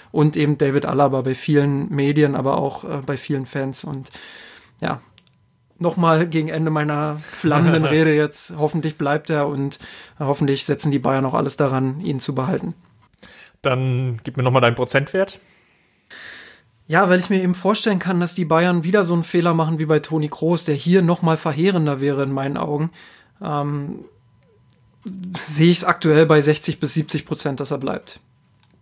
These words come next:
Speaker 2: Ja, ich hoffe auf hundert Prozent. Ähm, Bauchgefühl, Bauchgefühl sagt aber schon siebzig, fünfundsiebzig Prozent oder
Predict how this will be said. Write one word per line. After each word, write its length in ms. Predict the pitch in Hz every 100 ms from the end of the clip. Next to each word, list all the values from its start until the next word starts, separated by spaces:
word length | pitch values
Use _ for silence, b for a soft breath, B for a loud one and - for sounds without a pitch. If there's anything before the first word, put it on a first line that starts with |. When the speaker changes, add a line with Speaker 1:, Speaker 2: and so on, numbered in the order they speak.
| _ _ _ _ _ _ _ _ _ _ _ _ - _ _ 147
Speaker 2:
Ja, 400 | 135 135 147 143
ich 480 | 135 - - - b b b - 127
hoffe 360 | - 151 - 151
auf 400 | 120 - - - -
hundert 280 | 147 185
Prozent. 720 | - 170 - 175 170 - - -
Ähm, 320 | 123 117 120
Bauchgefühl, 760 | 117 117 - 120 - 127 120 117 B B B B B B B -
Bauchgefühl 500 | 98 120 123 117 123
sagt 240 | 123 -
aber 140 | 117 113
schon 640 | - 110 110 107 110 - _ -
siebzig, 400 | - 113 - 107
fünfundsiebzig 580 | 120 113 110 - -
Prozent 640 | - 107 117 110 110 107 -
oder 280 | 117 110